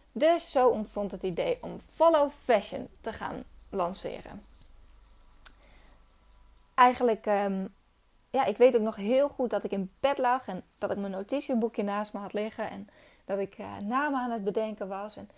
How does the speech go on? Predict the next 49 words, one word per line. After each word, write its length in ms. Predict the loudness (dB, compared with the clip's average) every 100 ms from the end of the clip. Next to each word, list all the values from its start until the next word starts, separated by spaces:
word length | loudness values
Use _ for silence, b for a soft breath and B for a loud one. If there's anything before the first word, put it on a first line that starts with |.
| b b
dat 140 | -4
was 160 | -2 -2
ook 160 | -4
dus 200 | -2 -4
in 60 | -6
de 120 | -8
tijd 400 | -6 -8 -10 -14
dat 120 | -14 -16 -20
Twitter 360 | -8 -6 -4 -6
er 100 | -4
was. 200 | -6 -8
Dus 160 | -12 -14
er 220 | -14 -10
was 180 | -10 -8
net 160 | -8
dat 140 | -10 -10
hele 260 | -10 -10 -12 -16
follow 420 | -10 -6 -6 -6
kwam 180 | -6 -6
een 100 | -6
beetje 400 | -6 -6 -8 -14
op. 60 | -16 _
Toen 80 |
dacht 180 | -18 -18
ik, 80 | -20 -20 -16
follow, 400 | -12 -12 -10 -12
oké, 300 | -12 -12 -12
follow. 500 | -8 -4 0 -2 -4 B B B B B
Je 100 | 4
wilt 160 | 4
dus 100 | 2
eigenlijk, 340 | -6 -8 -8 -6
kom 100 | -6
je 60 |
op 60 | -6
deze 200 | -8 -8
website 360 | -10 -10 -10 -12
om 80 | -8
de 60 |
leukste 460 | -2 -2 -2 -6 -14 b b b
bloggers 460 | -8 -6 -6 -12 -12
te 80 | -14
volgen, 580 | -2 2 2 0 -8
om 120 | -10 -10
de 100 | -10
leukste 320 | -10 -12 -14
webshops 560 | -10 -10 -8 -6 -6 -8
te 100 | -12
volgen. 600 | -8 -6 -4 -4 -6 -10